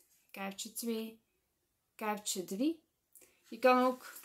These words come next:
je hoeft er daarvoor niet naar te kijken. Je kan ook gewoon een bepaald getal in je hoofd hebben. Nummer één, twee of drie.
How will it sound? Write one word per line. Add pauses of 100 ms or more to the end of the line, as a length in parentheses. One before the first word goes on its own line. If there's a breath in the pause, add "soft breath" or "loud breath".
(200)
je
hoeft
er
daarvoor
niet
naar
te
kijken.
Je
kan
ook
gewoon (420 soft breath)
een
bepaald
getal
in
je
hoofd
hebben.
Nummer
één,
twee
of
drie.